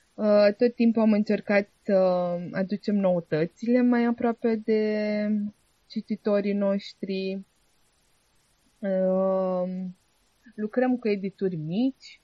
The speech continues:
de care nu s-a auzit sau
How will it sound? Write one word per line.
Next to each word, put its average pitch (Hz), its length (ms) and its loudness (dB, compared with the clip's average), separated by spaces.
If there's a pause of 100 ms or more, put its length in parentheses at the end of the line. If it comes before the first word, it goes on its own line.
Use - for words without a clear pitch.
(140)
de 190 160 -12
care 165 920 -6 (560)
nu 190 200 -4
s-a 202 220 -8
auzit 160 680 -6 (180)
sau 156 440 -8